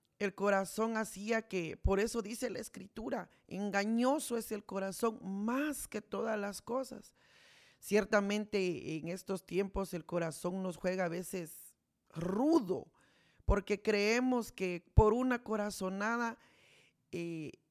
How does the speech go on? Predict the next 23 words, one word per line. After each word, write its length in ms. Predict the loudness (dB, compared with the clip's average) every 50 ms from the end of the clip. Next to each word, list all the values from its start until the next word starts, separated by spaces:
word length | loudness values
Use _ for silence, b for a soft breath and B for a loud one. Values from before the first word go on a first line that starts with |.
| _ _ -6
nos 300 | -2 2 4 4 4 4
basamos 720 | 4 2 2 2 0 2 4 4 4 4 2 0 -2 -4
que 100 | -6 -10
está 220 | -6 -2 -2 -2
bien, 240 | 0 2 0 0 0
"Ay, 180 | -2 -4 -4 -2
fue 200 | 0 2 2 2
un 200 | 2 0 -2 -4
sentir 600 | -4 -4 -6 -6 -6 -8 -8 -6 -4 -4 -4 -4
del, 320 | -2 -2 -2 -2 -4 -8 -12 b b b b b b b b b
del 320 | -6 0 2 2 2 0 -2
corazón 880 | -2 0 0 0 0 -2 -4 -4 -2 2 2 4 4 4 2 0 -2 -4
y 120 | -6 -10 -6
por 300 | -4 -2 0 0 0 0
eso 640 | 0 -2 -4 -4 -8 -10 -8 -8 -8 -8 -8 -10 -12 -12
hice 680 | -10 -8 -6 -6 -6 -6 -4 -2 -2 -2 -2 -6 -8 -12 b b b b b b b b b b -2
tal 260 | 0 0 0 4 6
proyecto, 880 | 6 6 6 4 -2 0 2 4 4 2 0 -4 _ -6 -6 -6 -6 -8 b b b b b b
porque 400 | -2 -2 -2 -2 -2 -4 -2 0
yo 180 | 0 0 0
sentí 580 | -2 -2 -2 -2 -2 -2 -4 -6 -4 0 0 2
del 220 | 2 0 -2 -4
corazón". 760 | -6 -6 -6 -6 -6 -8 -10 -6 -4 -2 0 0 0 -2 -2